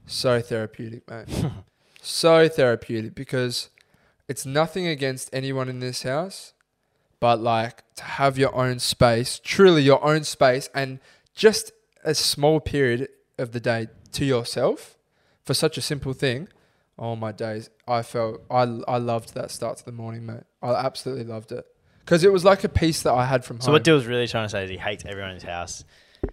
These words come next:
Speaker 2: and he hates spending time with me.
Speaker 1: Thank God you saw through that because, yeah, I
Speaker 2: Yeah.
Speaker 1: needed you to catch that
Speaker 2: That was
Speaker 1: sign.
Speaker 2: how, that
Speaker 1: But
Speaker 2: was
Speaker 1: yeah,
Speaker 2: basically what Dill was
Speaker 1: 'cause that's
Speaker 2: saying.
Speaker 1: like a little thing from home where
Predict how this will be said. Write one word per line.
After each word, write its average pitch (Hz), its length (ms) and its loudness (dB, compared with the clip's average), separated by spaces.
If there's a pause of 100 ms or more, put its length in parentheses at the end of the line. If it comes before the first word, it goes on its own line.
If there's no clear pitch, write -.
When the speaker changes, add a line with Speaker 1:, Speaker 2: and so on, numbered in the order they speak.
(140)
Speaker 2:
and 95 260 -6
he 92 80 -10
hates 95 220 -6
spending 87 220 -12
time 85 200 -14
with 80 80 -18
me. - 140 -20 (160)
Speaker 1:
Thank 120 360 -8
God 113 300 -2
you 113 80 -10
saw 117 240 -8
through 113 280 -12
that 82 220 -10
because, 117 320 -12
yeah, 98 180 -6
I 98 40 -6
Speaker 2:
Yeah. 110 60 -8
Speaker 1:
needed 120 280 -8
you 113 60 -10
to - 80 -14
catch 113 240 -12
that - 80 -6
Speaker 2:
That 95 80 -4
was 98 100 -6
Speaker 1:
sign. 123 80 -4
Speaker 2:
how, 90 160 -2
that 90 140 -12 (140)
Speaker 1:
But - 100 -6
Speaker 2:
was 143 120 6
Speaker 1:
yeah, 151 200 8
Speaker 2:
basically 95 240 -4
what 90 80 -12
Dill - 80 -12
was 90 80 -8
Speaker 1:
'cause 139 100 -2
that's 160 200 4
Speaker 2:
saying. 185 80 0
Speaker 1:
like 170 100 -2
a 160 40 -4
little 147 180 -4
thing 139 160 -10
from 123 160 -10
home 120 320 -6
where 113 320 -10